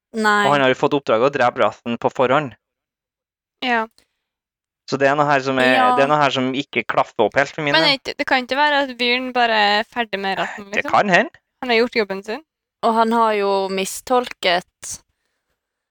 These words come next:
Speaker 1: det har jo
Speaker 2: Jeg tror jo, jeg tror jo det
Speaker 1: altså,
Speaker 2: brevet Rathen har fått fra Vyrn er, er jo vanskelig å tolke med vilje.
Speaker 1: Ja.
Speaker 2: Eh, og jeg tror jo kanskje, men det kan jo hende at Vyrn har,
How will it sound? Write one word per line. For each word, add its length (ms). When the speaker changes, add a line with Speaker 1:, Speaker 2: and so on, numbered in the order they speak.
Speaker 1:
det 80
har 120
jo 180
Speaker 2:
Jeg 160
tror 160
jo, 100
jeg 320
tror 160
jo 100
det 120
Speaker 1:
altså, 40
Speaker 2:
brevet 400
Rathen 280
har 80
fått 280
fra 140
Vyrn 360
er, 220
er 280
jo 80
vanskelig 440
å 80
tolke 340
med 120
vilje. 480
Speaker 1:
Ja. 180
Speaker 2:
Eh, 460
og 580
jeg 140
tror 320
jo 340
kanskje, 340
men 120
det 100
kan 220
jo 80
hende 260
at 100
Vyrn 420
har, 340